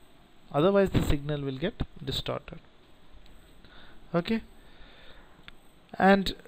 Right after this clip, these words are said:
now what we can see here is previously,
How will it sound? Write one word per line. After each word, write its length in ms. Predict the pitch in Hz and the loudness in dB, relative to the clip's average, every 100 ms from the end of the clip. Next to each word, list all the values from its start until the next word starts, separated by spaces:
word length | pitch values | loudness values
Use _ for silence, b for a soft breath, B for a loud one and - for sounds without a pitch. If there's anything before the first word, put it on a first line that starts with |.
| - - - - 170 | -20 -20 -20 -10 4
now 200 | 190 302 | 8 8
what 280 | 269 233 247 | 8 6 4
we 80 | |
can 180 | 240 233 | 4 4
see 220 | - 240 | 6 6
here 300 | 208 165 147 | 6 6 6
is 240 | 139 208 - | 6 2 0
previously, 1080 | - 185 208 262 294 - 214 180 180 247 | 2 2 4 6 6 6 4 2 2 -2